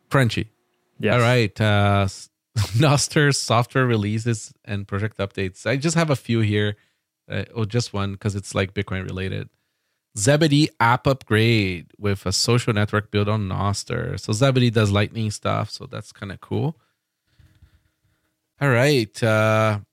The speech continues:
Speaker 1: now we're gonna get to boosts. Bread Mills. Uh, great hearing the Clubhouse crew on N V K show. Great convo on splicing and more. M R M R.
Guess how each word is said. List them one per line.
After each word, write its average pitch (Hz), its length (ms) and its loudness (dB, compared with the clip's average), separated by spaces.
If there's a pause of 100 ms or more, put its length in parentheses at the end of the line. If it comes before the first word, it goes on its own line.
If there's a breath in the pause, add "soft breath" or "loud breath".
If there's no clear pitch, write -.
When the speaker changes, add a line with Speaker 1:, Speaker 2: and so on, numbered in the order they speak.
(120)
Speaker 1:
now 123 380 2
we're 165 160 2
gonna 135 200 2
get 127 200 2
to 139 100 0
boosts. 120 840 -2 (800)
Bread 160 240 2
Mills. 107 640 0
Uh, 107 200 0
great 170 340 0
hearing 147 380 2
the 120 220 -2 (300)
Clubhouse 143 540 2
crew 131 380 2
on 113 240 -2
N 127 160 0
V 127 120 -2
K 127 220 -2
show. 107 560 -2
Great 113 320 -2
convo 110 360 -2
on 107 80 -2
splicing 107 580 -4
and 104 120 -8
more. 90 640 -6 (800)
M 139 180 2
R 135 340 4
M 127 180 2
R. 107 600 2